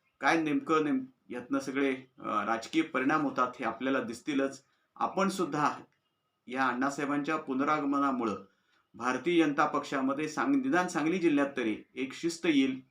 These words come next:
एक वडीलधारा, धार असं नेतृत्व पक्षामध्ये आल्यामुळं निश्चितच शिस्तीला अधिक महत्त्व दिलं जाईल असं मानलं जातंय. आपल्याला काय वाटतंय? आपण जरूर आम्हाला कमेंट्स करून कळवा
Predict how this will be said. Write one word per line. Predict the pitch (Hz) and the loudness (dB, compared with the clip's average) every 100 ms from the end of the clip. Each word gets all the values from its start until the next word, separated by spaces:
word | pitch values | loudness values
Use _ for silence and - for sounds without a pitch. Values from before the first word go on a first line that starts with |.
| _ _ _ | _ _ _
एक | 135 139 127 | -6 -4 0
वडीलधारा, | 127 165 190 160 151 156 151 - - | 4 4 4 2 2 2 2 -4 -12
धार | 120 139 | -6 0
असं | 135 127 135 | 0 0 0
नेतृत्व | 127 - 165 160 | -2 0 -2 0
पक्षामध्ये | 156 139 - 135 131 131 | -2 -4 -2 0 0 0
आल्यामुळं | 120 135 135 131 117 - _ _ _ | 0 0 0 0 -2 -6 _ _ _
निश्चितच | 127 131 170 180 180 - - - | -12 -6 -4 -2 -2 -6 -18 -20
शिस्तीला | - 135 - 156 151 | -10 -10 -2 0 2
अधिक | 139 143 - | 2 -2 -4
महत्त्व | 120 135 156 | -6 -2 0
दिलं | 143 131 | 2 0
जाईल | 127 120 113 - _ _ _ _ 110 | 0 -2 -2 -8 _ _ _ _ -8
असं | 117 147 | -4 2
मानलं | 127 131 165 | 4 6 4
जातंय. | 156 135 120 113 - - | 4 2 0 -4 -6 -8
आपल्याला | 110 165 185 | -6 2 4
काय | 185 160 | 4 2
वाटतंय? | 139 117 123 - - | 2 0 -4 -6 -6
आपण | - 143 | -2 -2
जरूर | 113 131 165 | 0 0 2
आम्हाला | 160 139 139 | 2 2 0
कमेंट्स | 139 127 131 135 | 0 -2 0 -2
करून | 139 131 - | -4 -6 -2
कळवा | 117 120 | 0 0